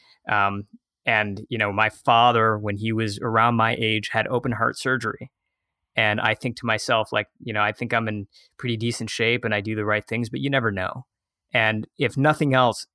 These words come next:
she will have the answers to those two questions. Backable to me, I think, is, is about giving your gift away. And what I've realized is that, yeah, my mantra now is that the opposite of success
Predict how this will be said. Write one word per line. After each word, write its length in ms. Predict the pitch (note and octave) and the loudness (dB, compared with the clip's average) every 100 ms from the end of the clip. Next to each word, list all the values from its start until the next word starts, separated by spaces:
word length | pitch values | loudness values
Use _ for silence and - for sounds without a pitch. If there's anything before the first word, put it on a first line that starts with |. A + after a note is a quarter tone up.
| _ | _
she 340 | - - C#3 | -10 -4 0
will 180 | C3 B2 | 2 2
have 260 | G#2 A2+ A2 | 2 0 0
the 160 | A2 | -4
answers 580 | A2 G#2+ - B2 B2+ - _ _ _ | -4 -4 -4 -4 -4 -8 _ _ _
to 80 | - | -4
those 220 | A2 G#2+ | -2 -2
two 160 | - A2 | -4 -8
questions. 560 | - G2 - - - - _ _ _ _ _ _ _ _ _ _ A2+ - _ _ | -4 -4 -6 -14 -20 -20 _ _ _ _ _ _ _ _ _ _ -16 -16 _ _
Backable 520 | C#3+ F3+ F#3 C#3 B2 - | 4 6 4 2 0 -2
to 120 | C3 | -2
me, 520 | B2 C#3 B2+ A2+ A2 | 2 2 2 2 0
I 120 | A2 | -2
think, 200 | - A#2 | -2 -4
is, 280 | A#2 A2 - B2+ | -2 -4 -6 -8
is 140 | G#2+ | -6
about 540 | G#2 A2 A2 G#2+ - - _ _ _ _ C3 | -2 2 2 0 -8 -16 _ _ _ _ -4
giving 260 | A#2+ B2 A#2+ | 0 0 0
your 100 | G#2+ | 0
gift 220 | A#2 A#2 | 0 0
away. 360 | G2 G2+ B2+ - _ _ _ _ - | -2 -2 -4 -8 _ _ _ _ -4
And 180 | A2+ A2+ | -2 0
what 160 | C3 | 4
I've 220 | C#3 A#2 | 4 2
realized 760 | A#2 B2 B2+ C3 C3+ C#3 - - - | 0 0 2 2 0 -4 -10 -10 -6
is 200 | A#2 G2+ | -4 0
that, 480 | G#2+ G#2 G#2 - _ _ _ | 2 2 0 -8 _ _ _
yeah, 80 | A#2 | -4
my 160 | G#2+ G2+ | -2 0
mantra 560 | G#2 A2+ - A#2+ G2+ | 2 0 2 2 2
now 400 | G2 F#2+ F#2 F#2 - | 2 -2 -2 -4 -6
is 180 | G#2 G#2 | -6 -4
that 180 | G2+ | -4
the 160 | - B2 | -4 -4
opposite 540 | A#2 A2+ C#3 A#2 A#2+ - | 2 2 2 0 -2 -2
of 140 | A2+ | -8
success 720 | - - - G#2+ C3+ - - | -8 -8 -4 -2 -2 -4 -12